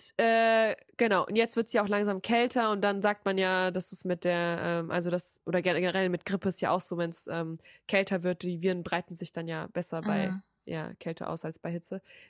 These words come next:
Speaker 1: Deswegen mal sehen, wie das jetzt wird. Aber wenn, also ich, ich hab aber einfach mehr Hoffnung für Japan, weil einfach die Impfungen besser laufen und ja,
Speaker 2: Ja,
Speaker 1: deswegen
Speaker 2: wegen Omikron weiß, wissen wir gar nicht, aber ja.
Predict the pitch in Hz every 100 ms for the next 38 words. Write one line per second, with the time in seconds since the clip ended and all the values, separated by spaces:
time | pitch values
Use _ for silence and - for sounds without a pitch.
0 | - 190 196 190 180 180 - _ _ 190
1 | 175 175 156 - 180 175 175 170 165 190
2 | 190 180 180 185 190 196 202 - - -
3 | - - 170 165 - 147 - 180 196 175
4 | 170 175 170 175 180 185 185 170 185 180
5 | 180 175 170 160 147 - 165 - 165 160
6 | 147 165 160 156 160 - 151 160 - _
7 | _ _ _ - 226 254 - 214 208 -
8 | 175 170 - - _ _ _ _ _ -
9 | 160 - 180 185 196 214 233 226 226 226
10 | - 220 220 202 202 202 - 180 185 202
11 | 202 190 180 175 180 202 185 180 165 151